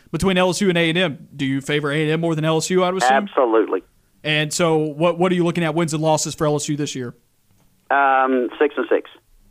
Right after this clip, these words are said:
Speaker 1: Wow. Only one more than last year, even with the
Speaker 2: Yeah.
Speaker 1: non-conference schedule?
Speaker 2: Yeah, that's right. I think they lose to U C L A first game of the year.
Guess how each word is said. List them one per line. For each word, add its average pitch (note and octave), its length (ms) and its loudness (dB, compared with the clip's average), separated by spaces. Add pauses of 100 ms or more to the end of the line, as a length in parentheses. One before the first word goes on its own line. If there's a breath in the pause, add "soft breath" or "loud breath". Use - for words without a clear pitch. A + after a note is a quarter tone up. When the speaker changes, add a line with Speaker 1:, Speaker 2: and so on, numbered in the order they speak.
(180)
Speaker 1:
Wow. D3 340 -6 (120)
Only G3 160 0
one G3+ 180 2
more A3 180 2
than G3+ 140 -6
last F3+ 320 -6
year, B2 240 -10
even F#3+ 240 0
with G3 120 2
the F3 80 0
Speaker 2:
Yeah. F3 120 2
Speaker 1:
non-conference G3+ 440 -4
schedule? B3+ 360 -4 (720)
Speaker 2:
Yeah, D#3 220 4
that's C#3+ 180 2
right. C#3+ 140 4
I G3+ 40 -2
think F3 140 4
they B2 80 4
lose A#2+ 200 2
to C3 60 -8
U B2+ 160 0
C C#3 60 4
L B2 100 4
A B2+ 80 4
first B2+ 200 -2
game B2+ 120 0
of A2+ 40 0
the G#2 60 -2
year. B2 160 0